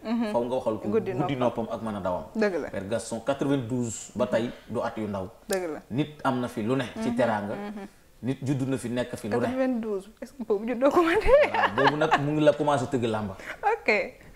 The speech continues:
Speaker 2: Ba ñu ngi tey deux mille vingt et un.
Speaker 1: Mhm.
Speaker 2: Yàlla na fi gën a yàgg.
Speaker 1: Macha Allah.
Speaker 2: Defe naa kon lu mu def ci làmb rek du bette kenn.
Speaker 1: Mhm, dëgg la.
Speaker 2: Su dee dafa bëggaat Gris Ama itam, defe naa xel war na ko nangu.
Speaker 1: Mhm.
Speaker 2: Te itam li ma la wax rek, lu mu deful fi mu ne ci làmb moom.
Speaker 1: Mhm.
Speaker 2: Maanaam combat boo xëy gis ne taxawal na ko bu mu la bett.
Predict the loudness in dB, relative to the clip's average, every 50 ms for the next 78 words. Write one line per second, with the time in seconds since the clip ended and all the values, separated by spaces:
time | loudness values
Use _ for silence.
0 | -14 -4 -2 -2 0 0 0 -2 0 0 -2 -2 0 -2 -2 -2 -2 -4 -6 -8
1 | -14 -18 -20 -20 -20 -20 -20 -20 -14 -8 -6 -6 -4 -6 -8 -10 -10 -14 -14 -6
2 | -6 -6 -6 -6 -10 -10 -6 -6 -4 -4 -4 -6 -6 -6 -6 -4 -4 -2 0 0
3 | -2 -2 -4 -8 -12 -12 -12 -8 -6 -6 -6 -6 -6 -6 -6 -4 -4 -4 -4 -4
4 | -4 -6 -6 -6 -10 -16 -20 -20 -18 -10 -8 -2 0 2 6 6 6 8 6 4
5 | 4 6 6 6 6 6 4 2 2 0 -2 -8 -16 -20 -20 _ _ -20 -16 -10
6 | -6 -2 0 0 0 0 -2 -4 -4 -4 -4 -2 -4 -6 -10 -6 -6 -6 -4 -4
7 | 2 4 6 6 8 8 8 8 8 6 6 6 4 8 6 6 6 4 0 0
8 | 2 4 4 4 4 4 2 2 2 0 -2 -4 -4 -10 -14 -20 -14 -14 -10 -6
9 | -2 -2 -2 -2 0 -2 0 0 2 2 0 -2 -2 0 0 0 0 -2 -4 -4
10 | -6 -6 -4 2 4 4 6 6 6 2 4 6 6 6 6 6 2 0 0 0
11 | 2 2 4 4 4 4 4 2 0 0 0 0 0 0 2 4 4 4 4 4
12 | 0 -2 -2 0 4 6 6 6 4 4 2 4 6 6 4 6 6 4 4 6
13 | 4 4 4 4 2 0 0 -2 -2 -2 2 4 4 4 4 2 -2 -2 -2 -2
14 | -2 -2 -2 -4